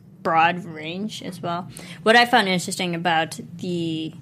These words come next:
production aspect of this is that 'cause R-,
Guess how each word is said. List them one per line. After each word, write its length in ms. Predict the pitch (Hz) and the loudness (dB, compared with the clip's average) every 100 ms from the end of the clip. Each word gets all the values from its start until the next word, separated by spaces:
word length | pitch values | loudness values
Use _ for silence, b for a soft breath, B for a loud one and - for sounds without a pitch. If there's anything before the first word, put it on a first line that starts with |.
| - - - - | -20 -20 -18 -4
production 540 | - 196 196 196 180 | 2 6 6 4 -4
aspect 520 | 156 170 175 - 165 175 | -2 -2 -4 -6 -8 -8
of 140 | 165 | -6
this 240 | 170 165 - | -6 -6 -6
is 140 | 175 | -6
that 340 | 180 156 156 | 0 0 -2
'cause 260 | - 185 170 | -2 0 0
R-, 120 | 185 | -4